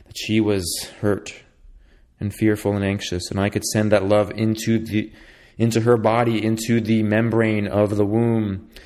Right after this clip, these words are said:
into the tension in her veins. I could offer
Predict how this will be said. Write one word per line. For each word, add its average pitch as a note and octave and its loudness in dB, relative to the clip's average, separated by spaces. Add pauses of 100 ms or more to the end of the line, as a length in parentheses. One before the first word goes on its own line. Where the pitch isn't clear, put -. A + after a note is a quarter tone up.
(140)
into A2+ 0
the A2 2
tension A#2 0
in A2 0
her G#2+ 0
veins. G#2+ 0 (1800)
I A2+ -4
could - -4
offer F#2+ 2